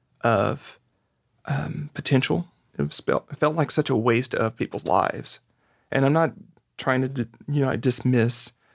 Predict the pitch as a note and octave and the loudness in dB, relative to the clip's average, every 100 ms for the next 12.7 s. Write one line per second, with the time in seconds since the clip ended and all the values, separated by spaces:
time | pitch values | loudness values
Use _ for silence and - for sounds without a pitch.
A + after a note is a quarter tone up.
0 | _ - B2+ B2+ A#2+ G#2 - A2 G2+ - | _ -6 -2 2 2 2 2 2 2 -2
1 | - A2 A2+ A2+ - A2 D#3 D3+ F#2 B2 | -4 0 0 0 -2 0 0 2 0 0
2 | B2+ C3+ B2+ - G#2 A2+ A#2+ - C3+ _ | 0 2 0 0 0 2 2 0 -8 _
3 | _ _ _ _ _ _ - A2+ A#2 G#2 | _ _ _ _ _ _ 0 2 4 2
4 | - A2 - - - - - - - - | 2 2 2 -2 0 0 -2 -2 -4 -2
5 | - - - G2 G#2+ - A#2+ A2+ A2+ G#2+ | -4 -6 -2 2 2 2 2 4 4 4
6 | F#2+ E2 E2 - - - - - - - | 4 2 0 -2 -4 -6 -4 -6 -6 -10
7 | _ _ _ _ _ _ _ _ - C3 | _ _ _ _ _ _ _ _ 0 2
8 | B2+ B2 B2 A2+ C#3+ _ _ _ _ _ | 4 4 4 2 -2 _ _ _ _ _
9 | - A#2+ C#3 D3 C#3 C3 C3+ B2 B2+ - | -2 0 2 4 4 4 2 2 -2 -4
10 | - C#3 C3 A#2 A#2 D#3 F#3 B2+ A#2 C3+ | 0 2 2 0 -2 -2 0 2 0 -2
11 | B2+ A#2+ A#2+ B2 C3+ - - B2 A2+ - | -2 0 0 -4 -8 -12 -6 -2 -2 0
12 | C3 C3 A#2 A2+ - - | 0 2 0 0 -4 -6